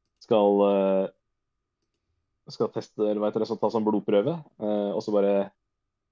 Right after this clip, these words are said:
ved hjelp av en bitte liten, eh, milli, eh, et lit-, lite nano-, nanogram med blod, så skal du da få opplyst, eh, alle, alle sykdommer du har, og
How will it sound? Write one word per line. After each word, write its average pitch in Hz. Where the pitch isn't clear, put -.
ved 101
hjelp -
av 107
en 104
bitte 107
liten, 104
eh, 98
milli, 101
eh, 101
et 110
lit-, 120
lite 123
nano-, 113
nanogram 117
med 123
blod, 131
så 143
skal 123
du 117
da 104
få 101
opplyst, 107
eh, 107
alle, 101
alle 107
sykdommer 104
du 104
har, 101
og 101